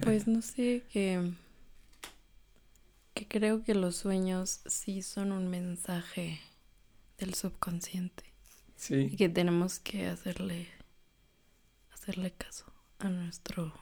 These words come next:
Speaker 1: a nuestra mente y a nuestros sueños.
Speaker 2: Que hay que prestarle más atención.
Speaker 1: Sí.
Speaker 2: Ok.
Speaker 1: Ujú. Pues justo como los surrealistas.
Speaker 2: Sí. Crea-,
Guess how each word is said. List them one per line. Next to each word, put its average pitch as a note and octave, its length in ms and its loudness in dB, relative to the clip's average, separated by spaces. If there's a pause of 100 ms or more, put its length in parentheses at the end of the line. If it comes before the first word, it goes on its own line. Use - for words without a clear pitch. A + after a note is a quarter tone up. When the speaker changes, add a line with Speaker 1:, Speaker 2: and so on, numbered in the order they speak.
(580)
Speaker 1:
a F#3 80 -2
nuestra F#3+ 400 -2
mente F#3+ 440 0
y F#3 100 0
a F3 60 2
nuestros E3+ 520 0
sueños. F3 540 10 (100)
Speaker 2:
Que - 120 6
hay C3+ 60 8
que C3+ 100 6
prestarle C3+ 340 8
más C#3 160 10
atención. C#3+ 460 4
Speaker 1:
Sí. E3+ 280 2 (600)
Speaker 2:
Ok. C#3+ 180 -4 (460)
Speaker 1:
Ujú. F3 380 -4 (760)
Pues - 160 2
justo G#3 380 4
como F#3 200 6
los F3 180 0
surrealistas. F3+ 920 -4 (340)
Speaker 2:
Sí. D#3+ 540 -2 (760)
Crea-, - 340 2